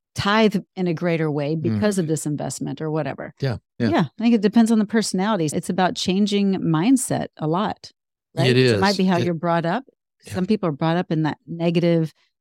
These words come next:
Speaker 1: naysay environment.
Speaker 2: And just like your author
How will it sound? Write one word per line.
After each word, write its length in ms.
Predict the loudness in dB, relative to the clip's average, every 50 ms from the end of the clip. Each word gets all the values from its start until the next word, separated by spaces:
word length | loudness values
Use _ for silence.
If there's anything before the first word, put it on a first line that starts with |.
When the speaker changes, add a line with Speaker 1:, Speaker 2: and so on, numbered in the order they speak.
| _ -6
Speaker 1:
naysay 440 | -2 0 2 2 2 0 0 2 2
environment. 640 | 2 2 2 0 0 0 0 -2 -2 -4 -8 -14 -20 _ _ _ _ _ _ _ _ _ -6
Speaker 2:
And 240 | 0 2 2 4 4
just 220 | 2 0 0 2
like 200 | 2 2 2 2 _
your 260 | -6 -4 -4 -4 -2
author 580 | -2 0 0 0 0 0 0 0 0 -2 -6